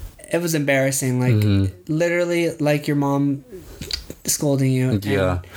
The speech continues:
Speaker 2: She gave that look like,
Speaker 1: Like,
Speaker 2: "Say
Speaker 1: "How dare
Speaker 2: something one
Speaker 1: you?"
Speaker 2: more time,
Speaker 1: Uh-huh.
Speaker 2: and I'm gonna come over there."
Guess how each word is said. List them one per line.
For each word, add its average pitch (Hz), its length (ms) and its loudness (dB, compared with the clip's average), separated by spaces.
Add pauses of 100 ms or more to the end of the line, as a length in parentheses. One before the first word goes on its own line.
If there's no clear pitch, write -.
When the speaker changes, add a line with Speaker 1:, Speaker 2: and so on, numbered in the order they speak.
(200)
Speaker 2:
She - 220 0
gave 101 200 0
that 90 160 2
look 90 280 -2
like, 90 420 0 (160)
Speaker 1:
Like, 156 100 0
Speaker 2:
"Say - 140 0
Speaker 1:
"How 214 60 2
dare 202 240 0
Speaker 2:
something 277 160 0
one 92 80 2
Speaker 1:
you?" 92 60 2
Speaker 2:
more 92 100 0
time, 85 380 0
Speaker 1:
Uh-huh. 202 300 0
Speaker 2:
and 90 100 2
I'm 85 100 4
gonna 82 100 2
come 85 180 2
over 80 220 4
there." 78 240 2